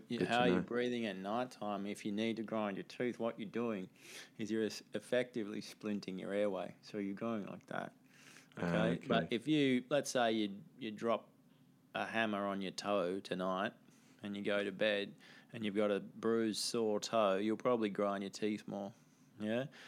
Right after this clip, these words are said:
Speaker 2: Right.
Speaker 1: So you can be aberrant, like, like, uh, inputs, like, inputs that are causing a problem. So that could be structural, like you drop something. It could be a biochemical thing as well.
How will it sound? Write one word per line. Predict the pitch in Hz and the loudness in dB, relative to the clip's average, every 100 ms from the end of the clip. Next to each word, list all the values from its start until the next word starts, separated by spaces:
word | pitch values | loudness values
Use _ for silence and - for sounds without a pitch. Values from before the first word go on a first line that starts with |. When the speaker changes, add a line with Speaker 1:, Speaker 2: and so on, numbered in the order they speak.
| - | -4
Speaker 2:
Right. | 90 85 | 0 2
Speaker 1:
So | 104 104 107 - - - - - | 6 6 4 0 -20 -20 -14 -12
you | |
can | - 123 | -6 -2
be | 117 113 - - - 175 - - _ - - - 110 | 0 0 -4 -18 -20 -20 -20 -20 _ -20 -20 -10 -2
aberrant, | 120 123 113 - | 0 2 0 0
like, | 123 110 - 285 | 0 0 -2 -6
like, | 120 101 - - - | -4 -4 -8 -16 -10
uh, | 113 - - - - - - | -8 -6 -8 -8 -12 -20 -4
inputs, | 127 139 - 165 170 - - - | 0 0 2 2 2 -2 -6 -6
like, | 107 107 | -4 -2
inputs | 117 110 117 107 - | -2 0 0 0 0
that | 104 | 0
are | 101 98 - - - | 2 -2 -6 -20 -10
causing | - 117 110 110 | -2 0 0 -2
a | |
problem. | 104 120 123 131 | -2 0 0 -2
So | 123 107 101 | 2 4 6
that | 113 117 | 4 2
could | 104 | 0
be | 98 98 | 0 0
structural, | 98 - 110 101 - 101 | -2 0 2 2 0 0
like | 98 92 | 2 0
you | 104 | -4
drop | 98 110 - | -2 -2 -2
something. | 104 98 98 | -4 -4 -4
It | 95 | -2
could | 113 104 | 0 2
be | 98 | 2
a | |
biochemical | 98 101 90 - 104 107 - 110 | 4 4 2 -2 -2 -2 -4 -6
thing | - 127 151 - - | -4 -4 -6 -10 -8
as | 110 107 | -6 0
well. | 120 147 | 0 0